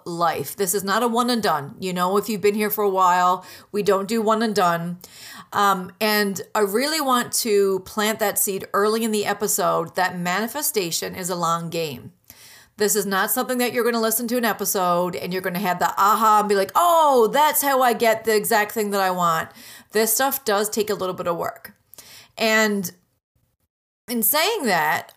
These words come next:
I think people have the misunderstanding of the fact that manifestation is new, because everywhere you go, it's like, "Oh, manifesting, manifesting." But we all manifest.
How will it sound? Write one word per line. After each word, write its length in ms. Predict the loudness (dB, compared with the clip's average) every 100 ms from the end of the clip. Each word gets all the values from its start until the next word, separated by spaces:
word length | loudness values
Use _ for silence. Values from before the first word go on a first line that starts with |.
| _
I 120 | -2
think 340 | 0 -4 -6 -6
people 360 | -4 -2 -2
have 220 | 0 0 0
the 80 |
misunderstanding 1300 | -2 -2 -2 -2 -4 -6 -4 -2 -2 -4 -4 -6 -12 -16 -20 -20 _ _ _
of 920 | 2 4 6 6 4 2 -4 -10 -12 _ _ _ _ _ -2
the 140 | -2
fact 340 | 2 2 2 2
that 180 | 0
manifestation 800 | 0 -2 -2 -2 -2 0 -2 -4 -6
is 160 | -6
new, 360 | -6 -4 -4 -4
because 320 | -2 -2 -2
everywhere 400 | 0 0 2 2
you 100 | 2
go, 280 | 2 2 2
it's 120 | 0
like, 140 | -2
"Oh, 340 | 0 2 2 2
manifesting, 640 | 0 0 -2 -2 -4 -4
manifesting." 720 | -2 -2 -2 -4 -4 -6 -8 -14 -20 -20 -20 _
But 220 | -2 -2 -2
we 160 | -4
all 640 | 2 4 4 2 0 -6 -10
manifest. 760 | -4 -2 -2 -6 -6 -6 -8